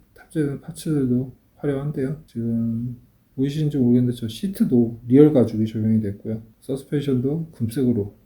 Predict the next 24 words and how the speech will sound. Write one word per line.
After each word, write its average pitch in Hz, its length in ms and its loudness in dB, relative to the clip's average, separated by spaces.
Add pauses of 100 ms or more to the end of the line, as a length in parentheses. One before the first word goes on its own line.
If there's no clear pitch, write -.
(100)
빛나는 107 480 0 (400)
올린츠가 117 840 0
적용이 113 300 0
된 110 120 4
건 104 120 -2
당연하고 104 680 -2
지금 107 260 -8
저 104 140 -8
연료 151 320 4
탱크 147 300 -4
앞쪽에 110 680 -2 (220)
이 98 160 -10
커버도 143 1000 0 (360)
카본, 110 420 -8 (180)
그리고 127 580 -8 (200)
프론트 143 400 -10
카울 147 380 -6
쪽도 160 680 -8
카본, - 400 -8 (460)
여기 110 300 -8
측면의 143 920 -2 (120)
커버 139 280 -6
부분도 107 680 -4
카본, 123 360 -6